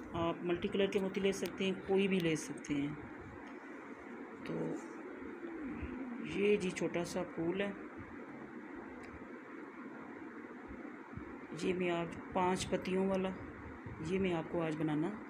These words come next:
सिखाऊंगी। तो चलिए आइए जी, start करते हैं हम ये फ्लावर बनाना। ये मैं आपको आज एक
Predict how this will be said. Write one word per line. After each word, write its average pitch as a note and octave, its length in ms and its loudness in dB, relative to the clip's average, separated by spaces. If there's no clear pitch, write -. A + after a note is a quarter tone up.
सिखाऊंगी। C#3+ 560 0
तो - 160 -8
चलिए E3 280 -2
आइए F3+ 160 2
जी, G3+ 120 2
start E3+ 400 2
करते G3+ 280 0
हैं G#3+ 240 2
हम G#3+ 120 0
ये F#3+ 100 4
फ्लावर G3 340 2
बनाना। F#3+ 360 4
ये G3+ 180 -2
मैं G3+ 240 4
आपको G3+ 400 6
आज F#3+ 280 8
एक F#3+ 240 10